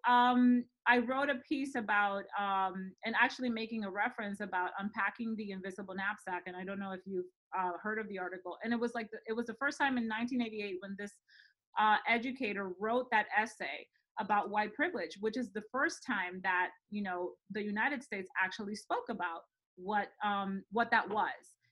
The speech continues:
And it's as, something as simple as walking into a C V S and finding products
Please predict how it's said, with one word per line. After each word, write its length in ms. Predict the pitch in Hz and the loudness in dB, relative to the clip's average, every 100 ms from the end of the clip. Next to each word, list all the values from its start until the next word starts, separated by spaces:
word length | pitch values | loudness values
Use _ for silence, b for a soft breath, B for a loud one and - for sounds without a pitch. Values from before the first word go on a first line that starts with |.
| - | -2
And 100 | 254 | 2
it's 160 | 285 285 - - | 2 2 0 4
as, 200 | 269 - | 4 4
something 400 | 339 359 403 359 | 4 4 -2 0
as 220 | 269 277 | 2 2
simple 420 | 269 302 320 233 - | 0 0 0 0 2
as 220 | 208 214 202 | 2 2 2
walking 460 | 214 233 285 254 | 2 2 0 -4
into 320 | 226 240 240 - | -2 -2 -4 -4
a 60 | 208 | -8
C 200 | - 214 | -6 -8
V 200 | 196 196 | -6 0
S 440 | 208 339 466 - - _ _ | 2 2 0 -10 -20 _ _
and 160 | 233 226 | 0 2
finding 680 | 254 247 269 277 285 269 262 _ - | 6 6 6 4 2 0 -4 _ -2
products 760 | 320 262 262 208 208 - - | 6 8 8 8 2 -4 -20